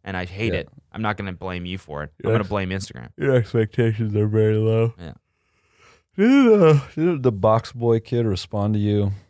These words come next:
Speaker 2: after you, like
Speaker 1: No, Jeffo did.
Speaker 2: Jeffo, I don't even
Speaker 1: I never watched it because he makes,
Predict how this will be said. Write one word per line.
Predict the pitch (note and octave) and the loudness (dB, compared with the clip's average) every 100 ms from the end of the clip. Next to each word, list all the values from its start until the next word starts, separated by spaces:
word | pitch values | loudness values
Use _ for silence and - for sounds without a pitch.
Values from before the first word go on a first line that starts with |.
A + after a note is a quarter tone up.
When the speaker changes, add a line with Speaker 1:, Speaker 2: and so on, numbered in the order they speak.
| _ - | _ -14
Speaker 2:
after | F#2 - | -14 -10
you, | F#2+ | -4
like | F2+ | -2
Speaker 1:
No, | G2+ | -2
Jeffo | F#2 G2+ G#2 G2+ F2+ | -2 -4 -4 -4 -4
did. | E2 F2 E2 - | -4 -6 -8 -8
Speaker 2:
Jeffo, | G#2+ F#2+ F#2+ F2 | -6 -6 -4 -4
I | G2 | -2
don't | F#2+ F2 | -2 -4
even | E2+ D#2+ D#2+ E2 | -6 -10 -12 -12
Speaker 1:
I | G2+ | -6
never | B2+ A#2+ | -4 -2
watched | G2 F#2 F#2+ - | 0 0 -2 -6
it | D2+ | -12
because | E2 D#2+ D#2 - _ _ _ _ _ _ _ _ _ | -12 -14 -14 -20 _ _ _ _ _ _ _ _ _
he | G2+ | -12
makes, | G2 F2+ - | -8 -8 -10